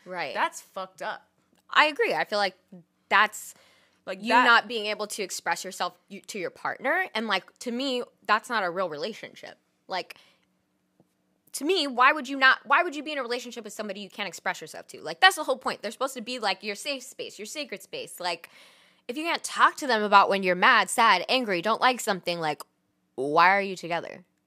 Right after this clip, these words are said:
Speaker 2: Yeah. I mean, absolutely. And if you do change up what you want after you get married, your partner doesn't have to be okay with it.
Speaker 1: They
Speaker 2: And
Speaker 1: don't.
Speaker 2: they might go crazy on you, but, like,
Speaker 1: Mm-hmm.
Speaker 2: it is still your job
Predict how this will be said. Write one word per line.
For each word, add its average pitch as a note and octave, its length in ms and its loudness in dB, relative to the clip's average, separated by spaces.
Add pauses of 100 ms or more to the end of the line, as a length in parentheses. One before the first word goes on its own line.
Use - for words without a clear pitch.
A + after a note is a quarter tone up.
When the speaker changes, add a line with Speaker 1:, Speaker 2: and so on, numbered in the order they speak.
(100)
Speaker 2:
Yeah. F3 280 -6 (460)
I G#3 100 -8
mean, G#3 220 -8
absolutely. F#3 960 -6 (520)
And F#3 420 -2 (560)
if G#3+ 240 -2
you A3+ 200 -6
do A#3+ 260 -4
change G3+ 440 -6
up F3 160 -2
what E3+ 140 -6
you F3+ 180 -8
want F3+ 180 0
after F#3+ 240 -2
you G3 160 -12
get F3+ 200 -8
married, F#3+ 460 -6
your C#4 140 -4
partner D#4+ 300 -2
doesn't F#4 280 -4
have G3 200 4
to F3 80 -12
be D#3 160 -8
okay D3+ 260 -8
with D3+ 220 -8
it. E3 80 -2
Speaker 1:
They G3 60 0
Speaker 2:
And G3 80 -2
Speaker 1:
don't. G3+ 120 4
Speaker 2:
they - 60 4
might F4 200 2
go F3+ 140 -2
crazy E3+ 380 -6
on C#3+ 180 -4
you, C#3 120 -14
but, - 140 -6
like, C#5+ 140 -2
Speaker 1:
Mm-hmm. C#5+ 300 -6 (300)
Speaker 2:
it G#3 120 -2
is G3 160 -6
still B3 680 -4 (600)
your G3 260 -6
job F3 800 0